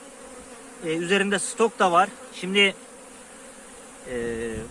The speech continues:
uzaklaştıracağınız kovanda bal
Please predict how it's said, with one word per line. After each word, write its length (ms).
uzaklaştıracağınız 1120
kovanda 600
bal 260